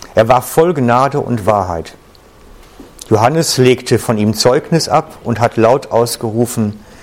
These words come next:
„Dieser war es, von dem ich sagte, einer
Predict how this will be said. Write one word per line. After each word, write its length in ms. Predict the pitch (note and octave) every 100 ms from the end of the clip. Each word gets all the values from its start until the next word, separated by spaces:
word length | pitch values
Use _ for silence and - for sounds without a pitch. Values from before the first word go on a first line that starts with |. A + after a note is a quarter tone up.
| - - -
„Dieser 420 | G#2+ C#3 F3 F#3+
war 220 | C3+ C#3 C3+
es, 380 | D3+ - - - _ -
von 220 | - A#2
dem 160 | A#2+ A#2
ich 160 | G#2
sagte, 560 | - A2 - - A2+ G#2+ - - - -
einer 500 | C3 D3+ D#3+ D#3+